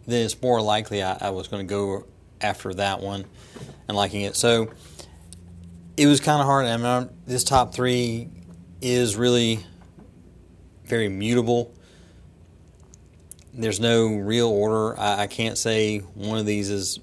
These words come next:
better than the other one. They're all right there at the very top of my list. But if I had to choose,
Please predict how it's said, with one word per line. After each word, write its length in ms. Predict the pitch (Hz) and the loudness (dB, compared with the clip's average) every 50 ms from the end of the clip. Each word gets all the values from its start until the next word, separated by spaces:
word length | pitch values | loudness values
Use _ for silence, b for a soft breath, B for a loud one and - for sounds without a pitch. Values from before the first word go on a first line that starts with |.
| - - | -14 -14
better 360 | 104 101 92 110 110 110 110 | -12 -6 0 2 2 2 2
than 80 | 110 104 | 2 0
the 120 | 101 104 | 0 0
other 140 | 107 104 107 | 0 0 0
one. 320 | 104 107 107 107 104 101 - B B B B B B B B | 0 -2 -2 -4 -6 -8 -10 B B B B B B B B
They're 100 | - 107 | 0 2
all 380 | 107 110 110 107 107 104 98 101 | 4 4 6 4 4 2 0 0
right 320 | 95 107 104 110 113 95 | 2 4 4 4 2 0
there 260 | 107 107 104 101 92 | -2 -2 0 -2 -2
at 160 | - 98 98 | -4 -4 -6
the 80 | 98 95 | -6 -4
very 220 | 92 104 98 101 | -4 -2 -2 -2
top 280 | - - 107 104 101 - | -2 0 0 0 0 -2
of 60 | 104 | -4
my 160 | 101 98 98 | -6 -4 -4
list. 500 | 98 98 101 98 98 95 - - - - - b b b b b b b b b b - | -2 -2 -2 -2 -2 -2 -4 -6 -10 -12 -16 b b b b b b b b b b -6
But 180 | 101 101 104 | -2 0 0
if 100 | 95 - | 0 0
I 80 | 101 92 | -2 -2
had 280 | - 135 147 147 139 127 | 2 4 4 4 4 4
to 40 | 117 | 0
choose, 580 | - - - 135 131 131 127 123 120 120 - | -4 0 0 2 2 2 2 0 0 -2 -4